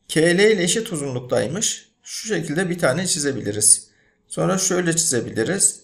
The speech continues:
İki, böyle çizebiliriz. Üç, sonra böyle çizebiliriz. Dört, bir de böyle çizebiliriz. Beş. Dolayısıyla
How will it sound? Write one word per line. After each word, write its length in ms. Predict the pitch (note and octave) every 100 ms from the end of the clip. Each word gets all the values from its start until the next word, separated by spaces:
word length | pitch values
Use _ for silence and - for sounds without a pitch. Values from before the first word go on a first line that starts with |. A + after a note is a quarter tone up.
| -
İki, 460 | D#3 E3 A2+ - D3+
böyle 300 | F3+ E3 D#3+
çizebiliriz. 1000 | D3 B2+ A2+ A2 A2 D#3+ G#3 - - - _ _ _
Üç, 360 | - C#3 - -
sonra 400 | - F3 G3 F#3
böyle 260 | F3+ E3+ D3+
çizebiliriz. 880 | C#3+ B2+ A#2 G#2 A2 F3 - - _ _ _ _ -
Dört, 360 | B2 E3+ - -
bir 100 | F#3
de 140 | G3+
böyle 260 | F3+ F3+ D3+
çizebiliriz. 960 | B2 B2+ B2 A2+ A2+ D#3+ A3 - - _ -
Beş. 500 | E3 D3 - - - _ - _ -
Dolayısıyla 840 | E3+ F#3+ - G#3+ D3+ - - -